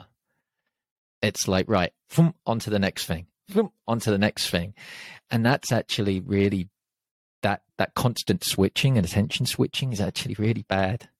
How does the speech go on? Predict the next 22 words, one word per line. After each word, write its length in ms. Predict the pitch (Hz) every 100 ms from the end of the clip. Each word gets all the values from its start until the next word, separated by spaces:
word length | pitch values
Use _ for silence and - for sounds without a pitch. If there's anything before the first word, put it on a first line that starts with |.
| _ _ _ -
for 200 | - 95
the, 80 | 95
for 160 | -
your 100 | 98
brain 320 | 87 98 104
development, 440 | 107 95 92 76 87
your 60 |
personal 420 | - 101 101 - 92
development, 380 | 90 95 -
and 200 | 98 117
your 120 | 147 123
sense 320 | - 117 -
of 120 | -
self. 580 | - 139 - - - - _ -
I 60 | -
mean, 60 |
what, 120 | 117 120
what's 220 | 127 -
your 80 | 127
thoughts 280 | 123 -
on 120 | 110 110
that? 200 | 107